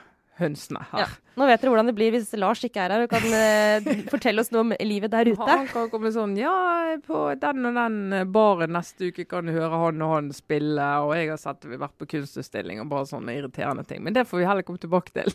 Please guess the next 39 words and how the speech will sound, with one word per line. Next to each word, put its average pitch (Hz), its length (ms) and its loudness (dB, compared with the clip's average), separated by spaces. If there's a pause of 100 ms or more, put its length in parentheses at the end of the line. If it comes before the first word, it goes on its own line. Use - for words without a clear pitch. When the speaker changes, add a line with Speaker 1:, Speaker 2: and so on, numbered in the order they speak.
(120)
Speaker 2:
Ja. - 120 -2 (580)
Lars, 262 200 4
du 277 80 -4
får 302 120 -2
komme 233 160 2
tilbake, 269 540 2
eh, 240 180 0
hvis - 240 -8
du - 100 -8
får 226 200 -2
lov 165 100 -6
til 214 80 -6
å 220 80 -4
komme 160 100 -4
tilbake, 185 360 2 (160)
og, 247 680 8
eh, 233 240 6
og, 226 160 6
eh, 208 760 2
glede 208 300 2
oss 185 220 -4
med 185 400 0 (120)
spennende 180 300 -4
historier 170 240 -4
fra, 175 420 0
fra 190 140 -6
livet 180 260 -6
i 180 220 -4
storbyen. 180 420 -8 (240)
Speaker 1:
Ja. - 100 -12 (100)
Speaker 2:
Eh, 240 680 4
er 214 40 -2
vi 233 80 0
gjennom, 220 280 -2
eller? 311 140 0 (240)
Speaker 1:
Ja, 185 100 -4 (140)
vi - 140 -8
er 135 60 -2
det. - 140 -16